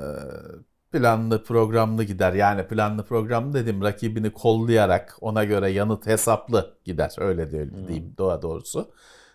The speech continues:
Speaker 1: E, rakibini kollayarak ona göre ürünlerini yerleştirir falan. Bekliyordur ya, kartlar
Speaker 2: Herhalde.
Speaker 1: hazır zaten. Bir tek şey lazım şu anda.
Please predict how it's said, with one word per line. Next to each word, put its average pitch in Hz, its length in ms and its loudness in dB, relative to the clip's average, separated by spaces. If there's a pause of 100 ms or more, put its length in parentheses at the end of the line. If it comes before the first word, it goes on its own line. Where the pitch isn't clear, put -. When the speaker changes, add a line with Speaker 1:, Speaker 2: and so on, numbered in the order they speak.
(120)
Speaker 1:
E, 90 60 -4
rakibini 110 760 2
kollayarak 113 680 4
ona 117 240 2
göre 101 280 2
ürünlerini 92 500 0
yerleştirir 92 760 0
falan. 123 500 2 (240)
Bekliyordur 143 520 2
ya, 110 180 2
kartlar 98 240 2
Speaker 2:
Herhalde. 117 200 2
Speaker 1:
hazır 117 220 2
zaten. 101 400 2
Bir 151 60 -6
tek 151 200 2
şey 156 200 6
lazım 101 240 4
şu 104 120 -2
anda. 90 220 -2